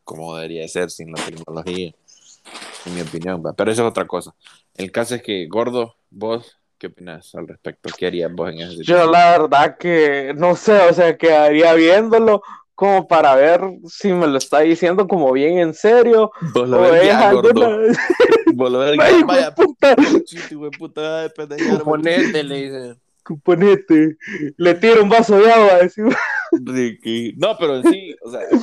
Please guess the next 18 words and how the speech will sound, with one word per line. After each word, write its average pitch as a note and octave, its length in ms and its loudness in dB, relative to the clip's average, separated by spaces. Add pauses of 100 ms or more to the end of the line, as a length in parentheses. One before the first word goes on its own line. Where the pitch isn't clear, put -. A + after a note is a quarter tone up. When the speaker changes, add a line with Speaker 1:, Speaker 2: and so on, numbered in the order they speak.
(360)
Speaker 1:
lo, C3 320 -10
vos B2+ 280 -8
solo F#3 200 -2
lo E3+ 80 -2
quedarías D#3 360 -6
viendo, C#3+ 240 -10
entonces, B2+ 340 -16
de A2+ 100 -20
ahí, B2+ 120 -20
pues. - 160 -20
Speaker 2:
Sí, A#3 340 2
o A3+ 160 6
sea, F#3 240 4
yo F3+ 140 6
quedaría G3 460 4
como G#3 320 0
pensando E3+ 640 -2
como, F3 580 0